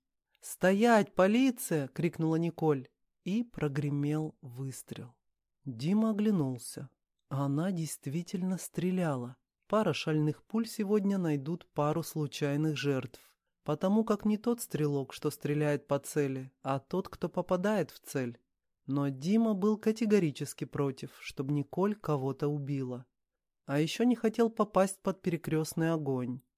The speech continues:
Это было не только чревато, но и унизительно. Николь остановилась и снова выстрелила в воздух.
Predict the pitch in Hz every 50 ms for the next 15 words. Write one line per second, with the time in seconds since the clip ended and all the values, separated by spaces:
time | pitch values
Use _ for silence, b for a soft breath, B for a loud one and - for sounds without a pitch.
0 | _ _ _ - 147 139 - 151 143 156 160 160 156 160 160 - 190 220 233 226
1 | 147 139 - - 139 143 135 135 139 135 120 - 135 127 - _ _ _ _ -
2 | 139 139 147 151 156 160 160 165 170 175 170 170 196 220 220 - 143 123 127 127
3 | 123 127 - _ _ _ _ _ _ - 143 156 156 - - 226 240 247 226 -
4 | - 240 226 233 226 190 156 135 131 127 135 - - - - - 160 151 131 -
5 | - - 147 156 180 208 202 226 220 220 - 151 131 147 151 139 - - 151 151
6 | 147 151 151 156 156 143 135 135 143 139 135 117 117 127 131 - - _